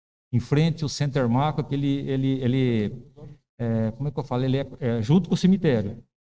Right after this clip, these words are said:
Então, aquilo lá pertence ao cemitério. Na verdade, aquilo ali é um estacionamento que, que, é,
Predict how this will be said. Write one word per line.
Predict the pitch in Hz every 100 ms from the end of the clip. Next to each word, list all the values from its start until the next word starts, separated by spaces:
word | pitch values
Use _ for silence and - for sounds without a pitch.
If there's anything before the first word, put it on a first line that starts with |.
| _ _ _
Então, | - 147
aquilo | 160
lá | 156
pertence | 180 160 180
ao | 170
cemitério. | 175 180 - 123 104 92 - - -
Na | 208
verdade, | 170 117 147 156 127
aquilo | - 147
ali | 147
é |
um | 180
estacionamento | 180 160 165 127 131 175 175 147
que, | 143 127 120
que, | 123 120 104 - - _ _ _ _
é, | 120 113 117 120 117 113 113 113 113 -